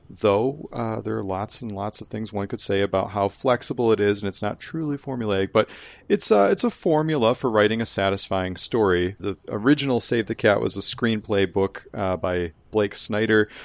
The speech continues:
Jessica Brody adapted it to novels, and, uh, it contains fifteen quote-unquote beats or events in the story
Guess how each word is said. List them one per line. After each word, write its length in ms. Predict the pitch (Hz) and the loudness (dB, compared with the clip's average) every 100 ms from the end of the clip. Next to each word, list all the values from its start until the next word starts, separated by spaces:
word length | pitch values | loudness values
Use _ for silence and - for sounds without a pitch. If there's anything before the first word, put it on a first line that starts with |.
| - | -8
Jessica 340 | - 104 - 92 | 0 0 0 0
Brody 320 | 104 101 98 | 2 2 2
adapted 520 | 95 95 98 - 87 | 0 2 0 -2 -2
it 200 | 95 - | -2 -4
to 380 | - 92 87 85 | -10 -6 -6 -6
novels, 640 | 98 98 98 98 92 - - - _ - | -2 0 2 0 -2 -4 -14 -20 _ -8
and, 420 | 101 92 87 87 | -4 -2 -4 -4
uh, 260 | 90 85 87 | -2 -2 -2
it 140 | 107 | -4
contains 500 | - 110 - 110 101 | -4 -4 -2 -2 -2
fifteen 520 | - 120 - - 101 92 | -4 -4 -4 -4 -4 -6
quote-unquote 760 | - 113 101 95 95 90 - | -2 0 0 0 -2 -2 0
beats 400 | 170 165 - - - | 0 0 -4 -10 -4
or 360 | 98 92 87 - | 0 0 0 -2
events 380 | 107 101 - - | -2 -2 -4 -8
in 100 | 98 | -8
the 60 | |
story 560 | 92 - 107 101 98 | -8 0 2 4 4